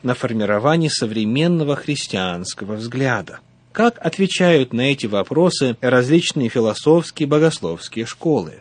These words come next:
Вопрос о том, есть ли у Бога образ, можно ли Бога видеть. Мы представим только краткие, характерные высказывания наиболее значительных взглядов, имеющих отношение к нашей теме.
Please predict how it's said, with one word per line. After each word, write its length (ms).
Вопрос 380
о 40
том, 200
есть 400
ли 40
у 140
Бога 300
образ, 640
можно 300
ли 260
Бога 340
видеть. 680
Мы 100
представим 480
только 320
краткие, 840
характерные 800
высказывания 960
наиболее 640
значительных 600
взглядов, 680
имеющих 640
отношение 720
к 120
нашей 340
теме. 460